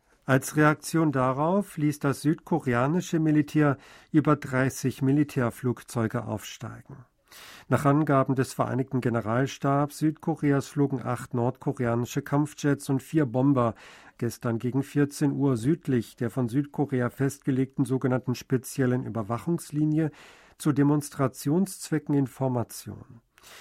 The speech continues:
Das Militär vermutete, dass die Militärflugzeuge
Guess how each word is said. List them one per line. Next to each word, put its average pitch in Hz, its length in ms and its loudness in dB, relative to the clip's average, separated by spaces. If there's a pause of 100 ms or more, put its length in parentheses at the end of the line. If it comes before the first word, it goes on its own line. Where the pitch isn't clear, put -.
(320)
Das 131 180 -2
Militär 123 380 0
vermutete, 143 600 0
dass 135 220 0
die 135 100 -2
Militärflugzeuge 135 1300 0